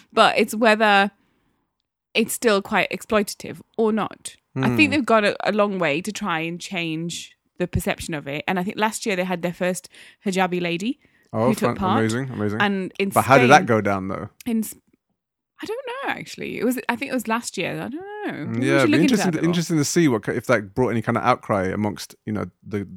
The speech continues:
Speaker 2: the, uh, the countries of the Middle East.
Speaker 1: In Spain this year, they had their first transgender model,
Speaker 2: Damn, big up.
Speaker 1: which I think is a big look.
Speaker 2: Yeah.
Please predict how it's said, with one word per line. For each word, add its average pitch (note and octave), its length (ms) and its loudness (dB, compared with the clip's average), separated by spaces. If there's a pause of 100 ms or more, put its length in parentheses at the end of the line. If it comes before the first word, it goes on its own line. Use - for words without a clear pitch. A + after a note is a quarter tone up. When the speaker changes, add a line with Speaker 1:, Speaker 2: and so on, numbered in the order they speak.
Speaker 2:
the, G2 320 -6
uh, F#2+ 240 -8
the - 80 -12
countries G2+ 400 -4
of F#2 80 -8
the F#2+ 40 -8
Middle G2+ 220 -6
East. G2+ 180 -12 (120)
Speaker 1:
In A3+ 140 -4
Spain G#3+ 640 -6
this D#3 220 -12
year, C#3+ 260 -8
they D#3+ 120 -12
had E3 240 -10
their E3 200 -8
first E3+ 360 -6
transgender E3+ 1120 -6
model, D#3 520 -8
Speaker 2:
Damn, C#3+ 360 0
big A#2 240 -4
up. F#3+ 220 0 (220)
Speaker 1:
which E3+ 120 -12
I D#3+ 40 -10
think E3 220 -10
is D3+ 80 -12
a D3+ 60 -10
big D#3 180 -12
look. - 340 -20
Speaker 2:
Yeah. A#2 500 4